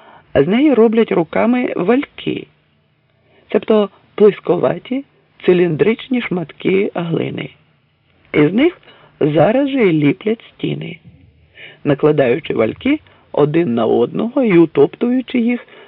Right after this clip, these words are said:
та вирівнюючи іноді дощечкою. Підвівши таким способом стіни на половину чи на три чверті аршина, дають їм висхнути,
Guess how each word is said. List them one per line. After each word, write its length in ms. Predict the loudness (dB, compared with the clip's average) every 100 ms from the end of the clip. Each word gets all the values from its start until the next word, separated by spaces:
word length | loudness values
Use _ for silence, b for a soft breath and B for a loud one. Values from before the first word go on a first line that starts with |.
| B
та 140 | 0 2
вирівнюючи 1000 | 2 2 0 0 0 -2 -4 -4 -4 -6
іноді 520 | -4 -4 -2 0 0 0 b -2
дощечкою. 800 | 0 0 -4 -14 -16 -16 -16 -18 _ _ _ _ _ _ _ _ _ _ _ _ _ _ _ _ _ _ _
Підвівши 500 | -2 0 0 0 -2
таким 340 | -4 -2 -2 -2
способом 600 | -2 -2 0 -2 -2 -2
стіни 420 | -4 -2 -2 -2
на 260 | -2 -2 -6 -4
половину 640 | 0 0 2 0 0 -2
чи 260 | -2 0 0
на 320 | -2 -4 -6 B B B
три 200 | 0 0
чверті 500 | 0 0 0 0 -6 -6
аршина, 680 | -6 -6 -6 -4 -4 -6 -10 _ _ _ _ -2
дають 380 | 0 2 0 2
їм 180 | 2 4
висхнути, 760 | 0 0 -6 -8 -8 -10 -12